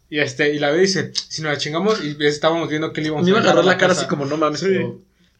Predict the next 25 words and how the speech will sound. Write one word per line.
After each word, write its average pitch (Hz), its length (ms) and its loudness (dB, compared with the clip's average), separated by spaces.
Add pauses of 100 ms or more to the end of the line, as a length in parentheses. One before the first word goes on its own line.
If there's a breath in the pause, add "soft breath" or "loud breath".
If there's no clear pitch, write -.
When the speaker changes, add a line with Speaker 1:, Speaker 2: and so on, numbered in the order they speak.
(240 loud breath)
Speaker 1:
Estábamos 190 280 -2
viendo 185 220 -2
qué - 80 -2
le 185 80 -2
íbamos 165 240 -2
a 143 40 -2
dejar 139 220 -2
a 165 60 -2
la 139 120 -4
casa 151 200 -4
de 139 80 0
basura 135 320 -2
al 135 80 -2
ot-, 135 120 -6
al, 127 320 -6
pues, - 180 -16
al 127 220 -8
de 131 200 -6
que 131 100 -6
todos 139 180 0
los 127 140 -2
años 139 140 -4
le 131 80 -2
dejábamos 127 380 -4
cosas. 165 300 0